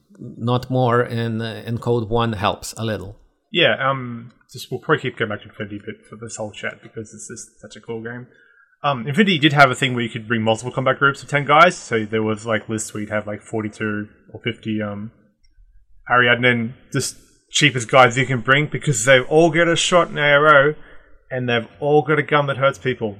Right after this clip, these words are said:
Speaker 2: So, soft power, right? Air quotes. But this is, like, yeah, ten dudes now. Even if it is now fifteen guys at most, or fifteen units. Uh, 'cause you could have ten people in your Code One guys and some, like, helper bots for your doctors and engineers.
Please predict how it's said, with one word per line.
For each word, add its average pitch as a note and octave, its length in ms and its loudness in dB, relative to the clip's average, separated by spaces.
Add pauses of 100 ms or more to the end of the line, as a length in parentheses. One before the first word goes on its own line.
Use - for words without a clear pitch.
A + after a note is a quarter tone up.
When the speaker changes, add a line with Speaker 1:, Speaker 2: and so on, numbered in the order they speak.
Speaker 2:
So, G#2+ 420 0 (1040)
soft - 420 0
power, B2+ 420 4 (120)
right? A#2 200 -2 (160)
Air C3 100 -6
quotes. - 360 -6 (360)
But E3 60 -4
this D#3 80 -2
is, D#3 60 -4
like, E3 120 6
yeah, E3+ 120 0
ten D#3 180 0
dudes C3 240 0
now. A#2+ 260 0 (160)
Even C#3 160 -4
if B2 140 -8
it B2 80 -4
is A#2 140 -4
now A2+ 180 2
fifteen A#2 300 -8
guys G#2+ 400 0
at B2 180 -6
most, A2+ 260 -8
or - 100 -20
fifteen D3 720 -4 (200)
units. - 680 -12 (560)
Uh, G#2+ 160 -4
'cause A#2+ 180 -14
you B2 60 -12
could A#2+ 100 -10
have B2 140 -2
ten A#2+ 440 -6 (280)
people A2+ 240 -6
in A2 60 -4
your G#2+ 80 -8
Code A2+ 140 -2
One G#2+ 120 -6
guys G2+ 280 -4 (100)
and G#2+ 140 -8
some, G2+ 500 -10
like, - 280 -10 (240)
helper D3+ 200 0
bots E3+ 320 0
for - 100 -14
your B2+ 80 -8
doctors D3+ 300 -4
and C#3 100 -4
engineers. C#3 540 -6